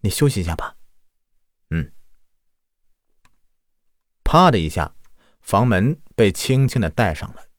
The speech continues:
张建民顺手将报告拿在手里，随意地翻看起来。其实，他的心里根本就没在这个报告上。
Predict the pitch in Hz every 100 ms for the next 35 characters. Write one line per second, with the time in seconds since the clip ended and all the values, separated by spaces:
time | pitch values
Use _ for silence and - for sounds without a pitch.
0 | _ _ _ _ _ _ _ _ _ _
1 | _ _ _ _ _ _ _ _ - 180
2 | 220 214 208 135 120 151 175 226 151 -
3 | 92 90 131 139 151 101 113 90 78 87
4 | 127 110 78 95 - - _ _ _ _
5 | _ _ _ - - 104 104 113 92 90
6 | 82 - _ _ - 127 120 123 82 -
7 | - - _ _ _ _ _ _ _ _
8 | _ _ _ _ _ _ _ _ _ _
9 | _ _ _ _ _ _ _ _ - 92
10 | - 73 73 - _ _ _ - - -
11 | 127 - 135 113 - 180 180 110 104 123
12 | 98 107 131 113 104 110 101 110 92 -